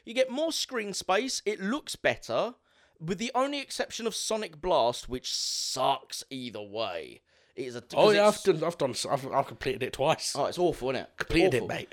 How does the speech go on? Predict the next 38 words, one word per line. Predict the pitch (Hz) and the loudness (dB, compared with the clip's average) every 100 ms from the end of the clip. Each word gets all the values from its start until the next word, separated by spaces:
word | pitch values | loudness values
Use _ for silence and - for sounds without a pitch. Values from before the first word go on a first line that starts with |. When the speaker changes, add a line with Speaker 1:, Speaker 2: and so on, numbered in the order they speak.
| - | 0
Speaker 2:
<laughs> | 170 | 2
Speaker 1:
But | 160 | 2
it's | 170 | 0
better | - 208 220 196 | 4 4 6 0
on | 175 | -2
the | |
Game | - 190 202 | 0 0 0
Gear | 151 147 | -2 -2
because | 135 - 143 | -2 -6 -10
the | - | -10
colours | - 170 165 - | -6 -2 0 0
are | 117 | -6
correct, | - 113 104 - - | -6 -2 -2 -2 -4
and | 127 120 | -4 -2
the | 120 | -4
Master | 151 170 156 | -2 -4 -6
System | - 143 | -10 -12
conversion, | 123 127 156 143 101 104 | -10 -2 0 0 -2 -8
which | 143 131 | -4 0
I | 139 151 | 2 2
own | 156 156 | 0 0
on | 139 | -2
cartridge, | - 151 147 - - 90 117 - - _ | 4 4 4 0 -8 -8 -8 -10 -12 _
by | 113 117 | 2 2
the | 131 | 2
way, | 120 113 131 - - - - | 2 0 0 -6 -20 -8 4
uh, | 147 139 135 | 8 8 6
was | 147 143 - | 4 4 2
a | 135 | -2
knockoff | 147 156 151 135 | 0 0 0 -2
by | - 131 | 2 0
Tectoy | - 156 - - 135 110 | 2 0 -2 -6 -2 0
in | 110 110 98 - | -2 -6 -10 -10
Brazil. | 123 120 101 | -6 -2 -2
It's | 95 - | -4 -6
not | 123 101 | -6 -6
actually | - 113 98 | -8 -8 -8
official. | 113 - 78 | -8 -10 -14